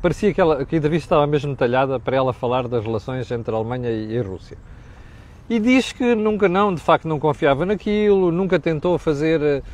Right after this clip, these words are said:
eh, convencer os, eh, fazer diplomacia pela via económica, aquilo que eu já lhe citei aqui várias vezes, com a expressão alemã, que é Wandel durch Handel,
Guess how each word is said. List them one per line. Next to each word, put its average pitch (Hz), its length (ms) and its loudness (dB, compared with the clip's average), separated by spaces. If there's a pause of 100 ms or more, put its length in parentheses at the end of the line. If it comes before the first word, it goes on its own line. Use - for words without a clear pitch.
(200)
eh, 135 140 -2
convencer 147 580 0
os, 147 200 -2
eh, 135 240 -2
fazer 139 220 0
diplomacia 139 680 -2
pela 123 200 -2
via 131 160 0
económica, 160 400 -4
aquilo 131 180 -4
que 127 80 -4
eu 113 40 -2
já 127 100 0
lhe 117 80 -4
citei 123 260 -4
aqui 113 160 -6
várias 117 220 -2
vezes, 117 160 -2
com - 80 -16
a - 20 -20
expressão - 320 -8
alemã, 123 320 -4
que 135 140 -6
é 117 160 2 (260)
Wandel 127 640 2
durch 127 540 -2 (200)
Handel, 123 380 -2